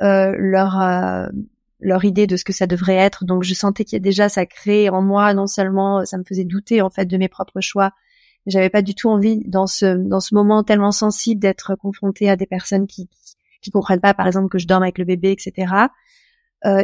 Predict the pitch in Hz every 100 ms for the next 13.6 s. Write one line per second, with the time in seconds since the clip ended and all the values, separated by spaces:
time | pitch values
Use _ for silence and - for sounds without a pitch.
0 | - 202 196 240 226 190 208 220 226 233
1 | 220 185 196 196 190 180 - 190 226 226
2 | 208 185 196 196 190 196 185 208 220 220
3 | - - 185 185 208 208 202 202 208 208
4 | - 180 - 180 - 226 196 196 196 214
5 | 285 _ _ _ _ 196 185 180 196 208
6 | 226 240 226 202 190 196 196 196 214 214
7 | 190 185 190 226 226 202 185 - 185 -
8 | 208 233 240 _ _ _ - 190 185 185
9 | 180 185 202 208 196 196 - 233 233 233
10 | 233 233 196 - 196 196 190 190 240 240
11 | 202 185 180 240 208 - 190 220 202 -
12 | 190 208 214 196 185 185 180 180 202 -
13 | 190 - 214 196 185 180